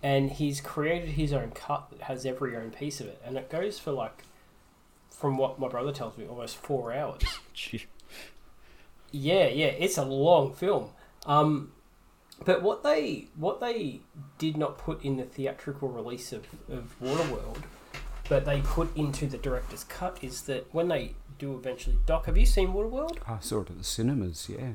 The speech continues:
Speaker 1: Before I, I g-, nice. You know how they get to dry
Speaker 3: Mm.
Speaker 1: land at the end? In the director's cut, they actually have a, uh, they stumble across a plaque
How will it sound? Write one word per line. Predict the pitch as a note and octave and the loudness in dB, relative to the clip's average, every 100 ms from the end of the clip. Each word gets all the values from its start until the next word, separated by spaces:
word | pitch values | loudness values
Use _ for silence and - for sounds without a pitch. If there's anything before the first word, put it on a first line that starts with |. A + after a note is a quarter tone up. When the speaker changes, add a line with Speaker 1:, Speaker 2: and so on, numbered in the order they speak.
| - - | -10 -10
Speaker 1:
Before | C#3+ D#3 D3 | -2 2 2
I, | C#3+ C#3 C#3 | 2 -2 -4
I | |
g-, | C#3 - - - - - | -4 -14 -20 -20 -20 -8
nice. | D3 A3 F#3+ - - - | -2 -2 -4 -10 -14 -4
You | D#3+ | 8
know | A3+ | 8
how | A3 | 10
they | F#3+ | 6
get | - - | 4 2
to | D3+ | 0
dry | A#2 A#2+ C3 | 2 4 2
Speaker 3:
Mm. | C3 | 0
Speaker 1:
land | B2 C3+ D3+ | 12 12 12
at | |
the | - C#3+ | 12 10
end? | E3 - - - - - - | 6 2 -2 -8 -16 -18 6
In | F#3 G#3+ | 8 8
the | |
director's | D#3 B2 C#3+ D#3 G#3 | 6 4 0 2 0
cut, | - C#3+ B2 | 0 2 2
they | C3+ | 6
actually | D3+ D3+ - A#2 | 6 6 -4 -4
have | A2+ C#3 B2+ | 0 0 2
a, | A#2+ B2 | 0 0
uh, | A#2 A#2 A#2 - - - - | 0 0 -4 -10 -16 -16 -8
they | - C3+ | -2 0
stumble | - D3+ D3 | 4 4 4
across | B2 - C3+ B2+ - | 0 0 -2 0 -6
a | G#2+ | -8
plaque | - C#3 C#3+ E3 A#2 - | -6 0 2 2 0 -6